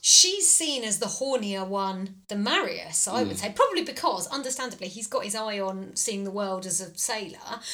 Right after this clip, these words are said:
Speaker 1: and he also said he was in love with her, but she'd never, like, batted her eyel-,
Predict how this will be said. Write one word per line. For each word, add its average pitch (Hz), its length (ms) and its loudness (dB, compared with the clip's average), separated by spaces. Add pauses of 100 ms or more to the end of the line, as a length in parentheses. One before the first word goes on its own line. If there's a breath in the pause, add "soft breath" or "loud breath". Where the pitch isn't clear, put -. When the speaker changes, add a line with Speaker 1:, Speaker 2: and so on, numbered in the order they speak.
(160 loud breath)
Speaker 1:
and 233 100 -6
he 254 180 -4
also 240 400 0
said 226 220 2
he 202 100 -6
was 196 140 -2
in 190 160 -4
love 262 260 0
with - 120 -8
her, 180 300 -8 (280 loud breath)
but - 200 -6 (500)
she'd 240 300 6
never, 220 360 -4
like, 208 400 -6 (240)
batted 196 280 0
her 202 160 -4
eyel-, 226 360 -2